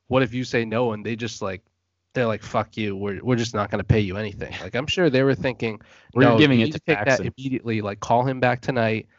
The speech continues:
Speaker 1: let
Speaker 2: Mm-hmm.
Speaker 1: him know that you'll drive there and fucking fax him the, the contract if need
Speaker 2: Yep.
Speaker 1: be." So, just crazy to think, like, before, all the leverage was in the owners, and now it's definitely with the players.
Speaker 2: Yeah.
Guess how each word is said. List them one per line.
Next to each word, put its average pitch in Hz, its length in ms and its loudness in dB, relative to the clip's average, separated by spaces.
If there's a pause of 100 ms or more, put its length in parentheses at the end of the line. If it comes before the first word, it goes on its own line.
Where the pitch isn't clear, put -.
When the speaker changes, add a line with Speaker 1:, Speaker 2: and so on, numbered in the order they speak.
(240)
Speaker 1:
let 117 140 0
Speaker 2:
Mm-hmm. 127 80 6
Speaker 1:
him 131 120 2
know 117 280 0
that 107 120 -4
you'll 117 160 -4
drive 113 460 -4
there 117 300 -2
and 98 180 -10
fucking 113 280 -8
fax - 460 -4
him 117 140 -8
the, 110 220 -6 (320)
the 135 80 -4
contract 117 580 0
if 107 160 -10
need 113 260 -8
Speaker 2:
Yep. 104 100 0
Speaker 1:
be." 107 160 -6
So, 107 220 -12 (680)
just 208 220 -2
crazy 139 340 0
to 104 80 -4
think, 110 320 -8
like, 104 240 -8 (400)
before, 143 480 6
all 120 160 0
the 120 80 0
leverage 117 380 -2
was 104 140 -8
in 107 120 -8
the 104 100 -10
owners, 104 380 -8
and 101 260 -12
now 104 360 0
it's 92 280 -14
definitely 107 340 -4
with 92 140 -12
the - 80 -18
players. 101 540 -8 (600)
Speaker 2:
Yeah. 82 280 -4